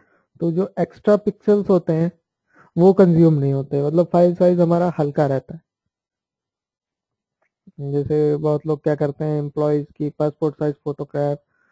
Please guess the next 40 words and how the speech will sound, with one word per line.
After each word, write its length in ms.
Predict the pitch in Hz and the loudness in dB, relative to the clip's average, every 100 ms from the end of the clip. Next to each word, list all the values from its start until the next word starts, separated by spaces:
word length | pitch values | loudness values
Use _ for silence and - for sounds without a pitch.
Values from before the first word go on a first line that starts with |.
| _ _ | _ _
करके 320 | 151 143 151 | -2 0 0
Excel 280 | 143 - 147 | 0 -4 -4
की 80 | 147 | -4
sheet 240 | - 143 | -4 -4
बना 240 | 147 143 139 | -2 -2 -4
दी, 160 | 143 | -2
अब 80 | 147 | -2
उसमें 320 | 143 139 165 160 | -2 -6 -6 -4
उन्होंने 300 | 156 160 160 | -4 -6 -4
compress 400 | 156 156 160 - | -6 -2 -2 -2
किया 260 | 170 175 | 0 0
नहीं, 180 | 175 165 - _ _ _ _ _ - | 0 -4 -8 _ _ _ _ _ -6
file 280 | 160 160 | 0 0
size 260 | 156 165 156 | 2 2 2
हो 80 | 147 | 0
गया 160 | 165 151 | 0 -2
heavy, 360 | 143 135 135 135 | -2 -2 -4 -4
कई 200 | 147 143 | -4 -2
बार 160 | 147 | -2
मेल 240 | 143 143 143 | -2 -2 -4
से 100 | 151 | -4
भेजने 340 | 143 139 143 | -2 -2 -2
में 140 | 147 143 | -4 -4
दिक्कत 340 | 143 - 139 | -4 -6 -8
हो 80 | 139 | -8
गई, 140 | 139 139 | -6 -8
ज़्यादा 340 | 151 147 143 | -6 -4 -2
बड़ा 180 | 139 143 | -2 -4
data 260 | 143 139 143 | -4 -8 -8
हुआ, 160 | 147 - | -12 -14
तो 800 | _ _ _ _ _ _ - | _ _ _ _ _ _ -6
इस 80 | 170 | -4
तरह 220 | - 190 | 0 0
से 100 | 170 | 2
उसको 240 | 190 - 214 | -2 -2 -2
manage 320 | 165 165 156 | 0 0 -2
किया 200 | 151 151 | 0 0
जा 120 | 143 135 | 2 -2
सकता 300 | 147 - | -6 -12
है। 60 | 190 | -14